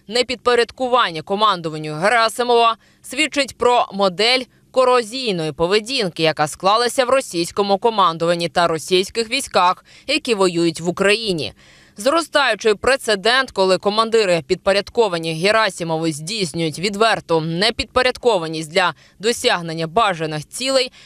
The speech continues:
можливо, є результатом спонукання командирів до порушення ланцюга командування. Дедалі крихкіший російський ланцюжок командування може спровокувати критичну кризу командування та управління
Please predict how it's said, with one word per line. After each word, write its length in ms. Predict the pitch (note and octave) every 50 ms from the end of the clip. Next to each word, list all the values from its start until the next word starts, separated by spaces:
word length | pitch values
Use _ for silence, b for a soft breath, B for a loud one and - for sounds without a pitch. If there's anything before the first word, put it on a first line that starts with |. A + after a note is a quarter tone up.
| B B B
можливо, 400 | - C4 D4 E4 F4 E4+ D4 A#3
є 220 | A3+ G#3+ B3+ C4 A#3+
результатом 680 | G#3+ G3 E3 F3 F3+ - - A#3 A3+ A3 - A3+ G#3 F#3+
спонукання 680 | - - F3+ E3 E3 E3 - - G3+ G#3+ G#3+ G#3 G3
командирів 720 | F#3 - F#3 F3 F3 E3+ E3+ E3 F#3+ A#3+ C4 C4 C4 - - b b b b b
до 140 | A3 C4+ C#4
порушення 760 | - B3+ A3 F#3 F3+ G3 A#3+ B3 - A#3+ G3 F3+ D#3+ C#3+ C3+ -
ланцюга 520 | F#3 A#3 A#3+ A3+ - C4+ B3+ G#3+ D3+ D3+
командування. 840 | - - G#3+ A#3+ B3 A#3 F#3 E3+ D#3+ D#3 D3 C#3+ C#3+ C#3 B2+ G2+ - b b b b b b b b
Дедалі 440 | b F3+ A#3+ C4+ C4+ E4 D#4+ C#4+ A#3+
крихкіший 840 | G3+ - A3+ A#3 A3+ - - - C#4+ C#4+ B3+ G#3 - - E3+ C#3 C3+ C#3 C#3+
російський 520 | E3 G3+ A3+ A3 - B3+ G3+ - - F#3
ланцюжок 680 | F3+ F3+ F3+ - A3+ G#3+ A3 G#3 F3 - _ - - _
командування 840 | _ - F#3+ F#3+ F#3 G3 A3 B3 C4 A#3 G3+ E3 D#3 D3+ D3+ D3 C#3+ B B B B B B -
може 280 | A3+ B3 B3 A#3 G#3+
спровокувати 800 | - - - F#3+ F3 E3 D#3+ - F3+ E3+ F3 G#3+ A#3 B3 - G3
критичну 640 | - - F#3+ G3 - - A#3 A#3+ - - - A#3+ A#3
кризу 400 | - F3+ F3+ F#3 F#3 F3 F#3 F3+
командування 720 | - E3 D#3 D#3 D#3+ F#3+ A#3 B3 A3 F#3+ F3 D#3+ D3+ D3
та 200 | C3 - - F#3 -
управління 800 | - F#3+ D3+ - F3 E3+ D#3+ D3+ E3 G3+ A#3+ B3 A#3+ A#3 G#3+